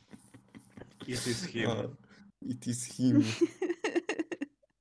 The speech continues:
Speaker 3: U mnie, u mnie chyba też nie ma za bardzo ludzi, którzy są takimi konsumerami. Ja chyba jestem największym.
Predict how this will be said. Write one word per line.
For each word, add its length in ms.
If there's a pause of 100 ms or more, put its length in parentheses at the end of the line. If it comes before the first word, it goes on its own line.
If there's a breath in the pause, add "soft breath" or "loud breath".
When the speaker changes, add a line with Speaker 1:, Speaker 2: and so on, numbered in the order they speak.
(1500 loud breath)
Speaker 3:
U 60
mnie, 280
u 40
mnie 120
chyba 200
też 240 (240)
nie 100
ma 120
za 120
bardzo 280
ludzi, 260
którzy 280
są 180
takimi 640
konsumerami. 1160 (520 soft breath)
Ja 100
chyba 160
jestem 260
największym. 760